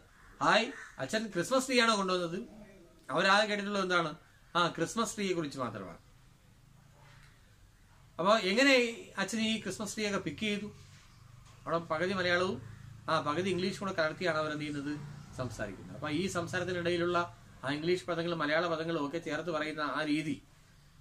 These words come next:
പരിഷ്കാരത്തിന്റെ രീതിയാണ്. അപ്പൊ അവിടെ ഒരു ചോദ്യം വരാം, അല്ലേ? നമ്മുടെ, ആ, സാമൂഹിക സാഹചര്യങ്ങൾ മാറുന്നതിനനുസരിച്ച് നമ്മുടെ ഭാഷാ രീതിയിലും ജീവിത സാഹചര്യങ്ങളിലും ഒക്കെ മാറ്റങ്ങൾ വരുന്നുണ്ട്.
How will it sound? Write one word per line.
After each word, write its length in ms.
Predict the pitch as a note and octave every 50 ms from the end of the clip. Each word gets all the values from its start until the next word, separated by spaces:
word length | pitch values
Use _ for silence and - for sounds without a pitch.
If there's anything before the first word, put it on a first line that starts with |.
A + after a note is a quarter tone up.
| - - - - - - - -
പരിഷ്കാരത്തിന്റെ 600 | F3+ F3+ F3+ F3+ - A3 G#3+ A3 G#3+ G#3 F#3+ F3
രീതിയാണ്. 380 | D#3+ C#3+ A#2+ A2+ F#2+ E2 - _ - - - _ _ - - - _ - - - _ _ - -
അപ്പൊ 160 | - - E3+
അവിടെ 140 | F3+ G3 G#3
ഒരു 120 | A3 A3
ചോദ്യം 260 | G#3 G#3 G#3 G3+ G3 F#3+
വരാം, 220 | F3+ E3 D#3 - - _ _ _ - - _ _ _ _ - - - - - - - - - - - - _ _ _ - - - _ _ _ _ - -
അല്ലേ? 200 | D3 C#3 A2+ A#2 B2
നമ്മുടെ, 340 | C#3 D#3 E3+ E3+ E3+ E3+ - - - - _ _ -
ആ, 140 | - D#3+ D#3+
സാമൂഹിക 400 | D#3 - E3 E3 F3+ F#3+ F#3+ F#3+
സാഹചര്യങ്ങൾ 420 | F#3 F#3 E3+ E3+ F3 F3+ F3+ F#3 F3+
മാറുന്നതിനനുസരിച്ച് 760 | E3 D#3 D#3+ E3+ E3+ E3 E3+ E3 E3 D#3+ E3+ E3 D#3+ - E3+
നമ്മുടെ 220 | E3 E3 E3 D#3 -
ഭാഷാ 260 | D#3+ D#3 D3+ - F3
രീതിയിലും 480 | E3 D#3+ D#3 D#3 E3 E3 D#3+ D3+ - - - - - - - - - -
ജീവിത 260 | D3+ E3 F3+ F#3+ F#3+
സാഹചര്യങ്ങളിലും 640 | F3 F3 E3+ D#3 D#3+ E3 E3 E3 E3+ E3+ E3 E3 D3+
ഒക്കെ 140 | C#3+ - E3+
മാറ്റങ്ങൾ 420 | D#3 C#3+ C#3 C#3+ - E3+ E3 D#3
വരുന്നുണ്ട്. 360 | D3 C#3 C#3 C3+ C3 B2 A#2